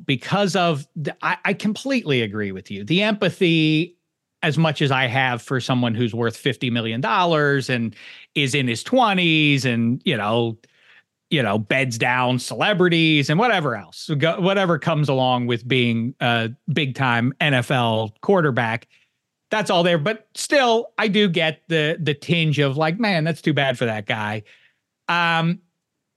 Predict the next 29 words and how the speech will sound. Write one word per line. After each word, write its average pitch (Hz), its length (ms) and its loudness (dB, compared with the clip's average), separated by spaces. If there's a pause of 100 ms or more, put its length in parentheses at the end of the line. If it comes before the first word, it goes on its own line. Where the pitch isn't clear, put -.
(100)
but 185 280 -2
the 190 120 2
conversation, 190 1120 0 (720)
the 180 220 0
aftermath 233 580 0
of 175 80 0
this, 165 180 0 (160)
there's 185 180 0
been 220 200 4
more 277 320 6
discussion 180 800 0 (300)
from 175 400 2
analytics 180 640 0
people 170 320 2
and 139 100 2
beyond, 139 560 0
this 135 200 -2
digital 175 440 2
empathy 147 720 0 (280)
being 165 200 2
extended 180 640 0
to 160 80 4
Josh 156 420 0
Allen. 127 380 0
He's 196 640 2 (480)
the, 156 320 2
the 151 160 2
sad 151 540 0
case 139 520 0